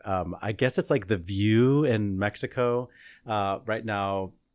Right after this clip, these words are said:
Domingo is singing a concert in Monterrey, and he was kind of, like,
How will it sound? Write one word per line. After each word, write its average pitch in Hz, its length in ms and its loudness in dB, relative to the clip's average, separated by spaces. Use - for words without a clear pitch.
Domingo 101 400 -2
is 98 140 -4
singing 98 280 -8
a 92 40 -6
concert 95 380 -6
in 90 140 -4
Monterrey, 98 920 -4
and 87 280 -6
he 90 200 -12
was 82 720 -8
kind 87 200 -10
of, 80 100 -12
like, 85 260 -6